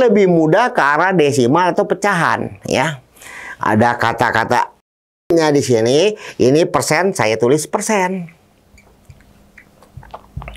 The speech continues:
Ditambah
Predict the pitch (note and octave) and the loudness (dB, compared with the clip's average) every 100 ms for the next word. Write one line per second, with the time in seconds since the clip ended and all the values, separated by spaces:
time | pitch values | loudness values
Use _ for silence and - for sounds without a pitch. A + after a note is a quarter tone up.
0 | - - - - - - - - - - | -18 -18 -20 -20 -20 -20 -20 -20 -20 -20
1 | - - - - - - - C#3 D#3 E3+ | -20 -20 -20 -18 -14 -8 0 2 4 2
2 | G3+ A3+ D3 | 2 2 2